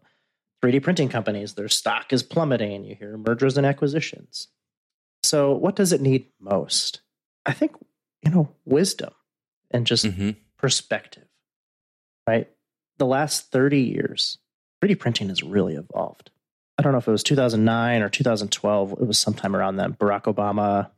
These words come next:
Speaker 1: mentioned three D printing, and you can go back and look at it. And now all of a sudden, the trajectory of three D printing has completely changed.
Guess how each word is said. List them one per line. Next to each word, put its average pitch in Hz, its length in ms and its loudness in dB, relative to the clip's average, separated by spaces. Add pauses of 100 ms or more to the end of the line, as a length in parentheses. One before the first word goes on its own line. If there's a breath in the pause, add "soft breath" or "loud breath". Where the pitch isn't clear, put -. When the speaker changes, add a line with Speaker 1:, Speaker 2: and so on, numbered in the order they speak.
(520)
Speaker 1:
mentioned 113 440 4
three 117 220 0
D 110 120 2
printing, 107 640 2
and 113 200 2
you 113 80 4
can 120 100 2
go 113 120 2
back - 240 -2
and 104 140 0
look 117 180 0
at 101 160 -2
it. - 160 -4
And 107 140 0
now 110 180 4
all 117 200 4
of 123 80 0
a 123 80 2
sudden, 110 320 0
the 107 80 0
trajectory 107 560 0
of 98 100 0
three 110 160 0
D - 80 -4
printing - 320 -4
has - 120 -2
completely - 460 -4
changed. - 400 -8